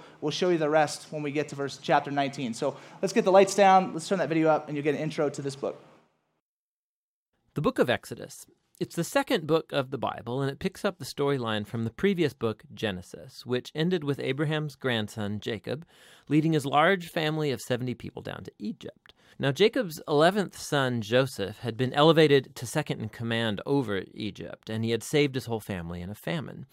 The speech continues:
Speaker 2: And so Pharaoh, the king of Egypt, offered the family to come live there as a safe haven. And so eventually Jacob dies there in Egypt, and Joseph and all his brothers do too. About four hundred years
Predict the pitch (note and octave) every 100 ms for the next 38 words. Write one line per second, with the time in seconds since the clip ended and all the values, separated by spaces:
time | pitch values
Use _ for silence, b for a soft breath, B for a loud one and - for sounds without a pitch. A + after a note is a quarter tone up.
0 | b C3+ - F3 - A3+ A#3+ F3 C3+ C3+
1 | C4+ C#4 A#2 F#2+ - D3 - - D#3 G3
2 | - F#3+ D3+ D3+ D3+ C3+ C3+ C3 - A#2
3 | - D#3 D3 C#3 B2+ B2+ B2 A#2+ A2 A2+
4 | G#2 G2 F#2+ F#2+ F#2+ - F2+ F2 - G2+
5 | F2+ - - - b b B2+ E3 E3 G3+
6 | G#3 G#3 F3+ C3 C#3+ E3+ D3 A#2+ A2 A#2+
7 | A2+ G#2+ A2+ A2+ B2+ A#2 G2+ G2+ F2+ G2+
8 | G2+ - - - G#2+ G2+ A2+ A#2 - A2
9 | G#2+ - G2+ G2 G2+ G#2 - F#2+ F2 E2+
10 | - F#2+ F2+ - - - D3+ C#3+ _ _
11 | - C#3+ E3 - A3 A3+ G#3 F3+ D#3 A#2
12 | G#2+ G2 -